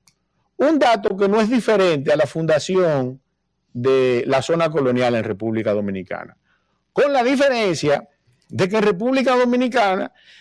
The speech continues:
existe la D G C persiguiendo tu vehículo o buscando la forma de, de imponerte una multa de tránsito, lejos de resolver el problema,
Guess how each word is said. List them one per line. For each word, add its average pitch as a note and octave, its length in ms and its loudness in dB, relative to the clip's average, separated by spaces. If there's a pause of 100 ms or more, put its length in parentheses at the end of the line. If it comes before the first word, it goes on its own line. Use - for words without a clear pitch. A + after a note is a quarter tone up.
(140)
existe G3+ 480 -2
la G3 200 2
D F#3+ 100 -2
G G#3 180 0
C F#3 580 -2
persiguiendo D3+ 760 -2
tu D#3 140 -2
vehículo D#3 680 -2 (300)
o - 140 -2
buscando D#3 360 0
la F3 140 0
forma E3+ 680 -2
de, C3 640 -2 (200)
de B2 640 -2
imponerte D#3 920 -2
una D#3 240 0
multa E3+ 380 -2
de E3+ 100 0
tránsito, D#3 680 -4 (600)
lejos D#3+ 680 -2
de C#3 200 -2
resolver C3+ 680 0
el F3 120 -2
problema, D3+ 460 -2